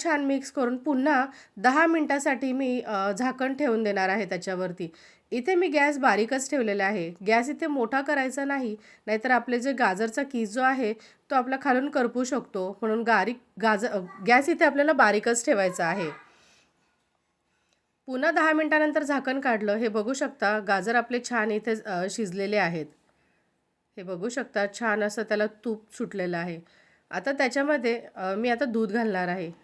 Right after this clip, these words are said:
दूध घालण्याच्या आधी पुन्हा छान त्याला बारीक गॅसवर पाच मिनिट मिक्स करून घ्यायचं आहे आणि इथे मी एक कप असं दूध आणि थोडीशी मलई त्याच्यामध्ये घातलेली आहे. तुम्ही जेवढं दूध जास्ती टाकताल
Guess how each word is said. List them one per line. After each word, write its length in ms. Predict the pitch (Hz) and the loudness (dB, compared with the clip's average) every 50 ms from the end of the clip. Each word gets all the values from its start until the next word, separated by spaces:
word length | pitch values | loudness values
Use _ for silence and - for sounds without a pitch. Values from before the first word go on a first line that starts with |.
| _ - | _ -8
दूध 240 | 185 226 254 240 | -4 -4 -2 0
घालण्याच्या 420 | 277 311 311 302 285 285 277 302 285 | 2 2 2 2 2 0 2 0 0
आधी 140 | 247 247 247 | 0 0 -4
पुन्हा 340 | 247 - 277 254 254 277 294 285 | -4 -2 -2 0 2 2 2 2
छान 160 | - 320 302 277 | 0 -2 -2 0
त्याला 240 | 294 285 254 240 | 0 0 2 0
बारीक 360 | 233 220 247 214 214 233 262 226 | 2 2 4 4 4 2 0 -2
गॅसवर 280 | 269 277 277 277 294 294 | -2 -2 0 0 0 -2
पाच 360 | 294 - 254 220 214 214 - | 2 2 4 4 4 2 -2
मिनिट 200 | 233 254 262 247 254 | -4 -4 -4 -4 -4
मिक्स 280 | 254 247 247 247 - - | -4 -4 -4 -4 -6 -4
करून 280 | - 294 277 269 262 262 | 0 0 0 2 0 0
घ्यायचं 320 | 254 247 196 180 - 180 | -2 -2 -2 -2 -2 -2
आहे 300 | 170 165 185 185 175 208 - - - - - - - - _ _ | -2 -2 -2 -4 -6 -8 -10 -14 -20 -20 -20 -20 -20 -20 _ _
आणि 360 | - - 233 233 233 214 226 226 - - _ _ | -4 0 0 2 2 2 0 0 -4 -12 _ _
इथे 260 | 226 247 254 - 370 | -8 -8 -4 -2 0
मी 240 | 330 320 - - - - | 0 0 0 -2 -2 2
एक 260 | 226 233 254 247 - - | 2 2 2 0 0 0
कप 220 | 320 302 302 311 | 2 2 4 2
असं 200 | 294 294 - 320 302 | 2 2 2 2 2
दूध 320 | 240 240 294 285 277 269 | 2 0 -2 -2 -2 -2
आणि 240 | - 233 240 247 269 262 | -2 0 0 0 -2 0
थोडीशी 420 | - 302 269 262 262 285 - - 339 | 0 2 2 2 2 0 0 0 0
मलई 400 | 311 294 254 226 220 208 220 233 | 2 2 4 4 4 2 2 0
त्याच्यामध्ये 520 | 226 233 214 - 226 214 214 214 202 233 | 0 -2 -2 -2 -2 0 0 0 0 0
घातलेली 460 | 240 262 233 - 185 180 175 175 175 | 0 0 -2 -2 -4 -4 -4 -2 -2
आहे. 280 | 175 190 196 185 151 139 - _ _ _ _ _ _ _ _ _ _ _ _ _ _ _ _ _ _ _ _ _ _ _ _ _ _ _ _ _ _ _ _ _ _ _ _ - | -4 -4 -4 -4 -6 -6 -8 _ _ _ _ _ _ _ _ _ _ _ _ _ _ _ _ _ _ _ _ _ _ _ _ _ _ _ _ _ _ _ _ _ _ _ _ -10
तुम्ही 180 | 277 240 269 269 | -8 -6 -4 0
जेवढं 340 | 294 269 226 214 247 285 | 2 4 4 4 4 4
दूध 160 | 269 302 302 254 | 2 0 0 2
जास्ती 340 | 247 262 240 226 - - 262 | 4 4 4 4 2 -2 0
टाकताल 440 | 254 277 254 247 - - 214 208 208 | 2 2 2 2 2 0 0 2 2